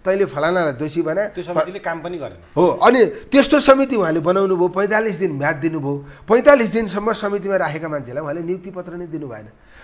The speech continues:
Speaker 1: अनि उहाँ के भन्नुहुन्छ भने यो केससँग जोडिएका मान्छेहरू निर्दोषी हुन् भन्नुहुन्छ। जोडिएका मान्छेहरू निर्दोषी हुन् भन्ने, तर दोषी को हो त्यो पनि पत्ता लगाउन नखोज्ने। त्यसबाट प्रधानमन्त्री यसलाई ढाकछोप गर्न चाहनुहुन्छ, संरक्षण गर्न चाहनुहुन्छ,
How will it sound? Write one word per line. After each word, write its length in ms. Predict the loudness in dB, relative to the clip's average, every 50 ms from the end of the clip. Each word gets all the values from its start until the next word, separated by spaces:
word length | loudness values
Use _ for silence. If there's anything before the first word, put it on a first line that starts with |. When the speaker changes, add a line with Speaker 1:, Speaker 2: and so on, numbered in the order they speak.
| -8 0 4
Speaker 1:
अनि 160 | 4 6 6
उहाँ 240 | 6 6 6 6 4
के 160 | 2 0 2
भन्नुहुन्छ 380 | 2 2 0 0 -2 -2 -2
भने 260 | -2 -2 0 0 -2 -4
यो 220 | -2 0 -2 -2
केससँग 480 | -2 -2 -6 -6 -4 -4 -4 -4 -4 -4
जोडिएका 460 | -4 -2 -2 0 0 -2 -2 -4 -8
मान्छेहरू 420 | -8 -8 -8 -8 -10 -12 -12 -10
निर्दोषी 460 | -8 -6 -6 -4 -2 -4 -4 -4 -6
हुन् 160 | -8 -8 -8 -10
भन्नुहुन्छ। 340 | -12 -14 -16 -18 -18 -20 -20 -20 -20 -20 -20 -20 -20 -20 -20 -20 -12 -2
जोडिएका 580 | 4 6 8 8 8 6 4 4 4 4 2
मान्छेहरू 480 | 2 2 0 0 0 2 2 2 2 2
निर्दोषी 540 | 0 -2 -4 -4 -4 -4 -4 -4 -4 -4 -6
हुन् 120 | -4 -6
भन्ने, 380 | -6 -8 -8 -8 -8 -10 -10 -10 -8 -8
तर 100 | -8 -8
दोषी 380 | -6 -4 -6 -6 -6 -6 -10 -10
को 140 | -10 -8
हो 200 | -8 -8 -10 -10 -14 -10 -8
त्यो 80 | -6
पनि 180 | -4 -4 -4 -6
पत्ता 240 | -6 -10 -10 -8 -8
लगाउन 320 | -8 -8 -8 -8 -10 -10
नखोज्ने। 340 | -12 -12 -14 -14 -14 -14 -16 -16 -18 -20 -20 -14 -4 -2
त्यसबाट 320 | -2 4 6 6 6 6
प्रधानमन्त्री 720 | 6 4 0 0 0 0 0 0 -2 -4 -6 -6 -8 -8 -8
यसलाई 360 | -6 -4 -4 -2 -2 -2 -4 -4 -8 -16 -20 -18 -16 -14 -12
ढाकछोप 420 | -10 -8 -8 -8 -6 -4 -4 -4
गर्न 220 | -4 -6 -8 -10 -12
चाहनुहुन्छ, 480 | -12 -14 -14 -14 -16 -18 -16 -10 -8
संरक्षण 640 | -8 -8 -8 -6 -8 -6 -4 -4 -4 -2 -4 -4 -4
गर्न 220 | -4 -4 -6 -6
चाहनुहुन्छ, 460 | -8 -10 -12 -14 -14 -14 -18 -16 -12